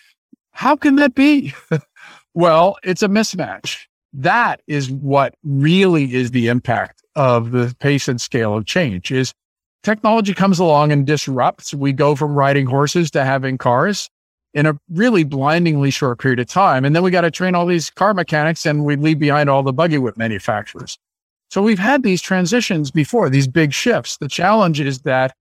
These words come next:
we don't have the commitment at the macro level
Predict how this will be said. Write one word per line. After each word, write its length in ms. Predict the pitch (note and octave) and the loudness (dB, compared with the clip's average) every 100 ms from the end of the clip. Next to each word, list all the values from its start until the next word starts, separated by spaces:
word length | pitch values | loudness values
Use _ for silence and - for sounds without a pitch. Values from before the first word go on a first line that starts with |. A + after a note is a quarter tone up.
| _ _ _ - | _ _ _ -4
we 280 | C#3+ G#3 | 2 4
don't 300 | F#3+ F#3+ F3+ | 4 2 0
have 220 | D#3 D#3 D3 | 0 -2 -2
the 100 | D3 | -4
commitment 580 | - C#3+ F3+ C3+ C3 C3 | -2 0 0 -2 -4 -2
at 160 | C3+ | -4
the 80 | - | -2
macro 480 | C3 C#3+ D#3 C#3+ B2 | -2 -2 -2 -4 -2
level 460 | G2+ G2+ B2 F#3 | -2 -4 -4 -6